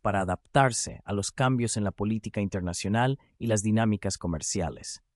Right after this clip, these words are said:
Si el bloque puede encontrar formas de ser más flexible y responder a las necesidades de sus miembros, podría seguir siendo relevante. Sin embargo, si persisten las tensiones internas y las asimetrías no se abordan,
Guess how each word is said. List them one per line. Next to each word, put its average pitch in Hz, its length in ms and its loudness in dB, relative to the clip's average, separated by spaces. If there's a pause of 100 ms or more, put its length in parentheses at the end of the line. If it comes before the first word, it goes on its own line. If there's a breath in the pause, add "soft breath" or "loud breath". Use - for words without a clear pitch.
(680)
Si - 200 2
el 135 100 6
bloque 190 340 6
puede 147 260 6
encontrar 120 540 4
formas 113 440 2
de 95 80 -2
ser 110 220 2
más 110 240 2
flexible 101 560 -2
y 85 80 0
responder 101 500 0
a 117 60 4
las 92 160 0
necesidades 98 680 0
de 87 60 -6
sus - 200 -8
miembros, 113 540 0 (260)
podría 139 380 4
seguir 113 340 0
siendo 110 420 2
relevante. 82 720 -4 (540)
Sin 135 240 2
embargo, 131 480 4
si - 180 -4
persisten 165 600 2
las 117 160 0
tensiones 113 580 0
internas 101 680 0
y 107 100 -8
las 107 200 2
asimetrías 104 840 0
no 131 220 4
se 160 180 2
abordan, 92 540 0